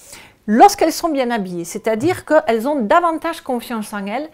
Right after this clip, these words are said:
dès qu'elles sortent de chez elles, qu'elles se plaisent, qu'elles sont, voilà, qu'elles ont une présentation d'elles-mêmes va-, d'elles-mêmes valorisante et positive. Or, et c'est là que le bas blesse, tu te dis : « Où est la logique ? » Eh bien,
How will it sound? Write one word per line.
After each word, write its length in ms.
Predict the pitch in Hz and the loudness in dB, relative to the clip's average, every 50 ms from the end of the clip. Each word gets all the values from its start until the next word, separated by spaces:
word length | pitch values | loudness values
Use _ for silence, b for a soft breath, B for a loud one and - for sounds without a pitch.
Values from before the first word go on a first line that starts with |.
| b b b b b - | b b b b b -6
dès 320 | 190 175 - 339 415 403 | -4 2 4 4 4 4
qu'elles 500 | - - - 269 320 349 339 - 220 208 | 2 -2 0 2 2 2 2 0 -4 -4
sortent 240 | - - 349 339 269 | 0 -2 -2 -2 0
de 60 | 247 | -4
chez 180 | 254 - - 226 | -4 -4 -6 -6
elles, 300 | 196 196 214 220 269 262 | -2 0 0 0 0 0
qu'elles 160 | - 208 208 | -2 -4 -4
se 120 | - - | -4 -6
plaisent, 520 | 180 - - - 269 285 294 302 311 294 - | -8 -8 -2 2 4 6 8 6 6 4 2
qu'elles 160 | - 220 202 | -2 -2 -2
sont, 240 | - - 214 202 202 B B B B | -2 -4 -4 -4 -4 B B B B
voilà, 180 | 302 311 247 | 6 6 6
qu'elles 200 | 233 - 269 269 | 6 6 2 2
ont 160 | 294 403 427 381 | 2 0 0 -2
une 80 | 320 | -2
présentation 680 | - - - 311 294 294 294 277 - 247 233 - - 330 | -4 -4 -6 -6 -4 -4 -6 -6 -6 -8 -10 -8 -10 -8
d'elles-mêmes 460 | 320 254 226 233 233 254 285 302 285 233 202 | -4 -4 -4 -4 -4 -4 -4 -4 -6 -4 -2
va-, 160 | 226 262 - - | -2 -4 -4 -4
d'elles-mêmes 680 | 214 202 - - 208 226 226 233 240 302 330 302 247 | -8 -10 -8 -6 -4 -2 -2 -2 -2 -2 -2 -2 0
valorisante 640 | 226 254 254 254 233 226 226 208 254 302 320 - 240 | 0 0 0 -2 -4 -4 -4 -4 -4 -6 -6 -6 -8
et 60 | 220 | -8
positive. 500 | - - 247 208 196 180 - - - - _ _ _ _ _ _ _ _ _ _ _ _ _ _ - | -6 -6 -6 -6 -6 -10 -12 -16 -20 -20 _ _ _ _ _ _ _ _ _ _ _ _ _ _ 2
Or, 480 | 359 415 415 349 330 440 440 - - - _ _ _ _ _ - | 6 6 6 8 6 4 4 0 -6 -20 _ _ _ _ _ -6
et 60 | 196 | -6
c'est 200 | 185 - - 233 | -4 0 2 6
là 240 | 269 320 285 214 196 208 208 - | 8 10 8 8 8 2 -10 -4
que 80 | - | -2
le 120 | 202 190 185 | 0 0 0
bas 220 | 180 180 220 220 | 4 6 6 6
blesse, 500 | 208 202 196 226 302 359 - - - - B B B B B B | 6 6 6 6 6 6 4 -4 -10 -12 B B B B B B
tu 120 | - 202 | -10 -2
te 80 | - 220 | -2 0
dis : « 240 | 214 240 294 302 - - _ _ _ - | 2 2 2 0 0 -6 _ _ _ 8
Où 140 | 392 415 440 - | 8 8 8 6
est 220 | - - 508 508 - | 0 0 0 0 0
la 160 | - 226 185 | 2 2 2
logique ? » 600 | 180 202 262 320 285 220 202 190 - _ - - B B B B B B B B B B B | 2 4 4 4 4 4 2 -6 -10 _ -20 -20 B B B B B B B B B B B
Eh 80 | 247 | -2
bien, 320 | 208 208 226 262 269 339 | 0 2 2 2 0 0